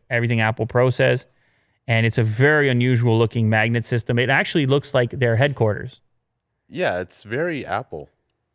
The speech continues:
Speaker 1: The, the
Speaker 2: With the
Speaker 1: magnet
Speaker 2: circular
Speaker 1: layout looks
Speaker 2: design.
Speaker 1: like their Infinity Loop or Infinite Loop headquarters, w-, w-, whatever that space shuttle they work out of.
Speaker 2: Uh-huh.
Speaker 1: So they even baked that in there. If the, uh, rumor a-,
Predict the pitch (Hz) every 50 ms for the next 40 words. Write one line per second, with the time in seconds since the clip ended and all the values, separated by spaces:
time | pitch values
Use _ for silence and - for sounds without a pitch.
0 | _ _ _ - 135 135 127 143 139 131 131 139 151 180 190 214 190 139 147 147
1 | 156 160 135 117 113 113 120 - 92 123 127 131 131 - - - 135 123 120 117
2 | 120 - - _ - 135 120 120 117 113 120 113 104 - - - 135 131 131 131
3 | 131 127 123 120 117 - - 120 113 117 120 120 117 - - - _ _ - 123
4 | 107 117 127 127 120 - 131 120 120 92 - 113 113 113 - - 117 123 120 -
5 | 104 101 95 - - 131 - - - - 120 123 - - 131 117 120 120 117 117
6 | 113 104 - - - - - 131 123 123 120 - - 113 107 107 107 107 104 107
7 | 120 127 117 - 110 117 - 80 151 - _ _ _ - 90 87 98 98 101 _
8 | _ _ _ _ _ - - - 110 - - 143 131 _ _ _ _ _ _ _
9 | 127 120 113 113 107 104 - - 113 113 113 _ 113 104 117 127 117 104 101 104
10 | 101 107 110 120 120 - - - 110 104 104 104 113 113 113 113 117 117 117 113
11 | 117 - _ _ _ _ _ _ _ _ _ _ 123 127